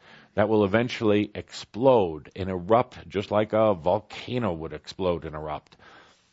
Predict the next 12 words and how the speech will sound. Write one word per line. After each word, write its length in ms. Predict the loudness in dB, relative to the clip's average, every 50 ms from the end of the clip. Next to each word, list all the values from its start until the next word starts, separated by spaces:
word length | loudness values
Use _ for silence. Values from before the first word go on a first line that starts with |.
| _ -20 -20 _ _ _ _ _ _ -6
You 80 | -2
can 140 | 0 0 2
hold 280 | 4 4 4 4 4 4
the 100 | 4 4
energy 340 | 4 4 2 2 0 0
down 420 | 2 4 4 6 6 4 4 2 -2
for 200 | -2 2 2 4
a 60 | 4
while, 400 | 6 4 6 6 6 6 6 4
but 360 | 2 0 -4 -6 -6 -10 -18 -20 _ _ _ _ 0 4
ultimately 960 | 6 6 6 6 4 2 -2 -8 -8 -8 -10 -10 -10 -8 -8 -8 -8 -10 -10 -10
it, 160 | -10 -10